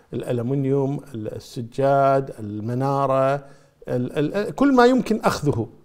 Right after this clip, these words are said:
يعني، يحمل من هذا المسجد، الأجهزة الكهربائية التي فيه، الحجر إذا كان ملبس حجر، المهم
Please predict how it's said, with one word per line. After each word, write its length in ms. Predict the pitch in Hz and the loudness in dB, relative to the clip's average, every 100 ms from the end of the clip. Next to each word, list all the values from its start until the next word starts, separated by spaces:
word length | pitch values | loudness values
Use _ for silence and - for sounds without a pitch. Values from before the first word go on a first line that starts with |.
| _ _ _ _ _ | _ _ _ _ _
يعني، 260 | 135 120 139 | -6 -2 -2
يحمل 240 | 160 135 | -2 -2
من 120 | 135 | -4
هذا 180 | 139 147 | -2 -2
المسجد، 480 | 135 160 - 202 226 - - _ | -2 -4 -4 -4 -4 -6 -20 _
الأجهزة 380 | 113 110 131 | -4 -2 -2
الكهربائية 600 | 123 131 120 127 123 135 | -2 -2 -2 -2 -2 -4
التي 320 | 127 127 139 117 | -4 -4 -6 -8
فيه، 460 | 151 147 151 - - - _ _ _ _ _ _ _ _ _ _ - - _ | -2 2 2 0 -10 -20 _ _ _ _ _ _ _ _ _ _ -20 -20 _
الحجر 540 | - 113 147 143 151 143 | -6 2 2 6 6 6
إذا 140 | 123 | 2
كان 220 | 123 131 | -2 -2
ملبس 360 | 127 127 127 - | 0 0 -2 -2
حجر، 320 | 151 151 - | -2 0 0
المهم 280 | 254 233 214 | 2 4 2